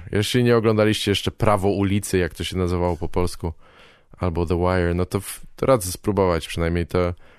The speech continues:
Ale jak to bywa z świetnymi serialami, y, fani tego serialu są przejebani.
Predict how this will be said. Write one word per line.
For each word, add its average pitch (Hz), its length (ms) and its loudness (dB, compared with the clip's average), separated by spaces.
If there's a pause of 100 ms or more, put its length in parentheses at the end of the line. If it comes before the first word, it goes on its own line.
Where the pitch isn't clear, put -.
(500)
Ale 117 240 4
jak 120 160 2
to 117 80 0
bywa 120 280 4
z 110 60 -4
świetnymi 113 460 0
serialami, 104 1200 0 (100)
y, 92 260 0 (420)
fani 113 440 2
tego 101 260 2
serialu 101 440 2
są 92 180 -4
przejebani. 90 800 0